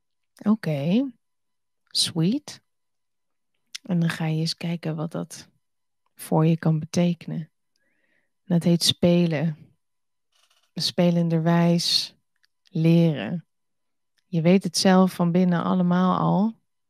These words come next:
Geef jezelf dan ook de ruimte en het vertrouwen dat je het zelf heel goed weet van binnen.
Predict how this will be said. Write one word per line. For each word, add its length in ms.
Geef 280
jezelf 300
dan 160
ook 160
de 180
ruimte 480
en 100
het 120
vertrouwen 680
dat 240
je 100
het 160
zelf 360
heel 160
goed 280
weet 240
van 180
binnen. 460